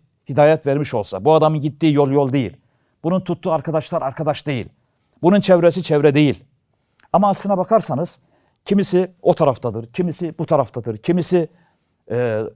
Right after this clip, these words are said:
toplumun başına beladır. Kimisi hırsızlığa müptela olmuştur, kimisi içkiye müptela olmuştur, kimisi,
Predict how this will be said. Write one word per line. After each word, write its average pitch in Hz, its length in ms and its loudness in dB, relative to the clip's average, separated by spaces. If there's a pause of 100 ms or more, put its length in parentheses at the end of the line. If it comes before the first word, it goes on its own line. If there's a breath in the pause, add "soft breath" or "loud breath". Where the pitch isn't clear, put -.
(200)
toplumun 180 420 2
başına 160 380 0
beladır. 139 560 2 (600)
Kimisi 196 420 0
hırsızlığa 170 480 0
müptela 165 400 2
olmuştur, 120 400 -4
kimisi 190 340 0
içkiye - 320 0
müptela 175 400 4
olmuştur, 123 380 -4
kimisi, 190 560 -4